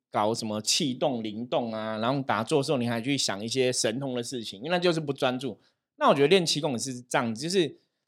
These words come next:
当然我，我相信练气功的过程中，从以前到现在，我们其实听了很多的例子哈。有些人真的练气功练到可能会开启通灵能力哈。其实我已经听了太多了，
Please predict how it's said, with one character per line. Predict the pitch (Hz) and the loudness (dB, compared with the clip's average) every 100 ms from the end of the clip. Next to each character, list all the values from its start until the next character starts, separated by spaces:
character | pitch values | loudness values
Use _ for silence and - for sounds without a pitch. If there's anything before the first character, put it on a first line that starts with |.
| - | 0
当 | 240 | 4
然 | 185 | 4
我， | 117 | 4
我 | 117 | 2
相 | 160 | 2
信 | 170 147 170 | 2 -2 0
练 | 175 | 0
气 | - 143 | 0 -2
功 | 147 | -2
的 | 135 | 0
过 | 151 | 0
程 | 120 120 117 | 0 -2 0
中， | 131 131 - _ _ _ _ - | 0 -2 -10 _ _ _ _ 0
从 | 160 190 | 0 2
以 | |
前 | 135 127 | 0 2
到 | 139 | 2
现 | 147 | 0
在， | |
我 | 135 | -2
们 | 107 | -2
其 | 120 | -4
实 | 120 | -4
听 | 139 | -2
了 | 135 | -2
很 | 117 101 | -2 -4
多 | 117 117 | -2 0
的 | 110 104 | 0 -2
例 | 110 160 123 | -2 -4 -6
子 | - 104 104 | -10 -14 -12
哈。 | 104 - _ _ _ _ - | -14 -16 _ _ _ _ -6
有 | 139 | 2
些 | 185 | 4
人 | 156 | 6
真 | 165 | 4
的 | 156 | 2
练 | 165 147 | 2 2
气 | - | 0
功 | 143 147 | -2 0
练 | 151 131 | 0 2
到 | 135 113 | 2 0
可 | - 107 | -2 -6
能 | 101 120 | -4 -2
会 | 143 110 | -2 -2
开 | - 160 156 | -4 0 2
启 | 156 - 92 | 2 -4 -6
通 | - 147 143 | -6 -4 -4
灵 | 110 | -6
能 | 107 104 | -8 -8
力 | 123 107 | -10 -10
哈。 | 107 101 | -12 -10
其 | - | 6
实 | 170 | 8
我 | 196 | 10
已 | 147 | 8
经 | 147 | 2
听 | 160 | 0
了 | 143 | 0
太 | - 120 | 0 0
多 | 123 123 | 0 -2
了， | 113 98 | -2 -6